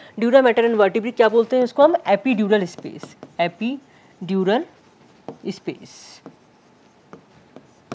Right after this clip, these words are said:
ठीक है, ये जो space है वो किससे भरा होगा आपका, adipose tissue, किससे भरा होगा, adipose tissue और blood vessels,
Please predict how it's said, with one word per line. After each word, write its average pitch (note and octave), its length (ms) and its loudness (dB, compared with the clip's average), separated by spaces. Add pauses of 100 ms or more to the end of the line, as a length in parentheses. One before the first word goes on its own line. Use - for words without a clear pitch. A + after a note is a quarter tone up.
(140)
ठीक B3+ 160 -8
है, E4+ 120 2 (320)
ये B3 80 2
जो D4 160 4
space C#4 320 0
है D4+ 40 2
वो C#4 60 -2
किससे D4 240 -6
भरा B3+ 200 6
होगा C#4 240 6
आपका, D4 280 4 (300)
adipose C4 460 0
tissue, C#4 300 -4
किससे C#4 280 -6
भरा C4 180 4
होगा, C4+ 260 4 (300)
adipose A#3+ 440 2
tissue D#4 380 -2 (320)
और D4 280 8 (580)
blood B3 240 8
vessels, E3+ 720 0